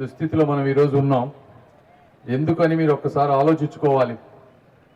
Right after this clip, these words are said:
ఎందుకంటే ఈ రాష్ట్రంలో ఉన్నటువంటి ముఖ్యమంత్రి గారికి కానీ, నీటిపారుదల కాదు, నోటిపారుదల శాఖ మంత్రికి కానీ,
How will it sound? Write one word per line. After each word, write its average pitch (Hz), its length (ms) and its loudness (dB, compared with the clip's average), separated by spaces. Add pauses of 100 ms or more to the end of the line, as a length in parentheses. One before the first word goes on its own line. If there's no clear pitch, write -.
(120)
ఎందుకంటే 160 580 -2
ఈ 151 40 4
రాష్ట్రంలో 156 580 0
ఉన్నటువంటి 147 440 0
ముఖ్యమంత్రి 143 560 -4
గారికి 135 320 0
కానీ, 139 280 -2 (1160)
నీటిపారుదల 147 680 0
కాదు, 127 260 -6
నోటిపారుదల 147 720 0
శాఖ 147 280 -4
మంత్రికి 139 460 -6
కానీ, 131 340 -2